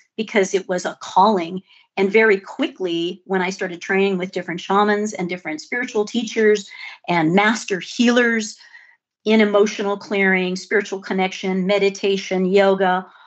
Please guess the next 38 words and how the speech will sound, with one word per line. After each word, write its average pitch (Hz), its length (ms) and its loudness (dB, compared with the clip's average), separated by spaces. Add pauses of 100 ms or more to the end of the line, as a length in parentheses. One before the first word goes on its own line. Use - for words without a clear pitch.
(260)
all 220 240 4
of 202 80 -2
these 196 180 -6
different 190 320 -6
things, 196 300 -2
it 202 100 -4
started 196 380 0
to 208 100 -10
connect 170 480 -8
with 180 160 -16
me. - 300 -16 (100)
It 180 140 -12
started 165 320 -8
to - 120 -10
really 175 280 0
deeply 165 760 0 (420)
land, 185 800 4
and 185 340 0
my 180 200 2
healing 262 640 2
gifts 170 520 -2
started 170 460 -6
to 151 80 -12
turn 170 300 -8
on. 165 240 -4
When 185 120 0
I 220 140 4 (120)
cleaned 233 380 -2
up 196 180 2
my 175 180 -2
physical 202 560 0
body, 160 420 -6 (500)
my 196 140 2
emotional 190 600 0
body, - 420 -8 (280)
my 180 160 0
mental 185 460 0
body - 400 -10